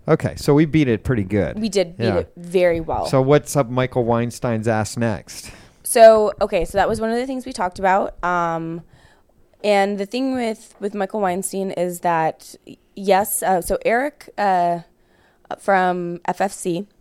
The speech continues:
Speaker 2: has filed his own complaint with the I R S regarding Weinstein and A H F's contributions
Speaker 1: Yeah, what,
Speaker 2: to
Speaker 1: what
Speaker 2: these
Speaker 1: they're
Speaker 2: things.
Speaker 1: spending money on.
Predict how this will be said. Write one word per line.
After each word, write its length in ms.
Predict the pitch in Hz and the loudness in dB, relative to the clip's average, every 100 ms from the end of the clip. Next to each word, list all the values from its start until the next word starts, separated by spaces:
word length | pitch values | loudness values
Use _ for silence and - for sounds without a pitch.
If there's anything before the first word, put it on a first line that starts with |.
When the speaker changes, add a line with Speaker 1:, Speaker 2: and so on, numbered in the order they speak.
| _ - | _ -10
Speaker 2:
has 460 | - 180 175 175 - | 0 2 2 0 -4
filed 400 | 202 180 180 175 | 0 2 2 -2
his 320 | 185 175 170 - | -6 -6 -8 -8
own 220 | 180 214 | -6 -6
complaint 520 | 226 220 202 175 160 | -8 -12 -10 -12 -10
with 140 | 151 160 | -12 -12
the 100 | 165 | -10
I 160 | 160 | -8
R 180 | 151 151 | -6 -6
S 440 | 139 151 - - - _ _ | -6 -8 -10 -14 -18 _ _
regarding 800 | - 165 170 170 170 160 160 160 - | -10 -4 -2 0 -2 -6 -8 -10 -10
Weinstein 640 | 170 156 170 - 170 160 160 | -10 -8 -12 -12 -8 -6 -6
and 380 | - 151 147 156 | -6 -6 -8 -8
A 40 | 156 147 | -8 -8
H 160 | 147 151 | -8 -10
F's 420 | 135 139 - - | -10 -12 -12 -12
contributions 540 | - 165 160 156 143 139 | -12 -12 -10 -12 -8 -4
Speaker 1:
Yeah, 160 | 113 | -4
what, 320 | 90 104 107 - | -4 -6 -8 -14
Speaker 2:
to 80 | 120 - - 131 | -18 -18 -10 -4
Speaker 1:
what 40 | |
Speaker 2:
these 80 | 135 | -2
Speaker 1:
they're 100 | 135 | -2
Speaker 2:
things. 60 | 120 | -2
Speaker 1:
spending 360 | - 131 120 120 | -4 -2 -2 -2
money 240 | 117 101 | -2 -4
on. 240 | 95 104 | -8 -10